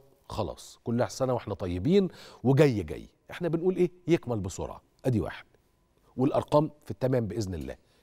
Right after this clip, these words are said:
اللي حضراتكم قرأتوها وسمعتوها وكل ده. طيب، اتنين، اتفاق الصندوق عمليًا إحنا خلاويص. طيب،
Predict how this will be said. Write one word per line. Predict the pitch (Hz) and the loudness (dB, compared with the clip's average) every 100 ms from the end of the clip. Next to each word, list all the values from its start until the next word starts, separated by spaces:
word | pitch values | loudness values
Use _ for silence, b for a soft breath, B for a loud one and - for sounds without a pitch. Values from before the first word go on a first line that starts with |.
| _ | _
اللي | 165 | 0
حضراتكم | 160 151 160 - | 4 6 4 4
قرأتوها | - 113 120 143 | -2 -2 0 2
وسمعتوها | 123 113 101 95 156 135 | 2 -2 -6 -4 0 0
وكل | - 123 82 | 2 -2 -2
ده. | 69 _ _ - | -8 _ _ -10
طيب، | - - _ - | -10 -10 _ -10
اتنين، | 139 165 147 101 B B B B | -4 2 4 2 B B B B
اتفاق | 135 - 135 202 | -4 -2 2 4
الصندوق | 185 - 170 156 180 233 - - | 2 4 4 6 6 4 0 -4
عمليًا | 107 123 156 160 226 247 240 208 - _ _ - | 2 4 6 8 8 6 2 -2 -14 _ _ -14
إحنا | - - | -8 -6
خلاويص. | 131 123 110 87 - - _ _ _ _ _ _ _ _ _ _ _ _ _ _ | -2 0 0 -4 -10 -20 _ _ _ _ _ _ _ _ _ _ _ _ _ _
طيب، | 117 104 | 0 0